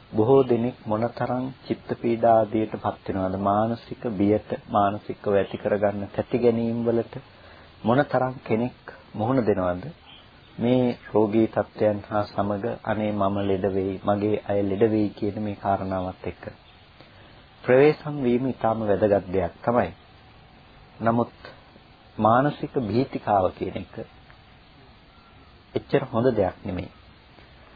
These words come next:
අපි ජීවිතය පිළිබඳව තියෙන ආශාව, අතෘප්ති කර හැඟීම, ඒ වගේම අප අවට සිටින අය පිළිබඳව අපිට තියෙන ඇලීම කියන කාරණාවන් පදනම් කරගෙන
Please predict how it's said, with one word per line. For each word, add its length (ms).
අපි 260
ජීවිතය 540
පිළිබඳව 640
තියෙන 280
ආශාව, 640
අතෘප්ති 540
කර 200
හැඟීම, 500
ඒ 60
වගේම 400
අප 220
අවට 400
සිටින 340
අය 180
පිළිබඳව 540
අපිට 340
තියෙන 300
ඇලීම 400
කියන 280
කාරණාවන් 720
පදනම් 460
කරගෙන 440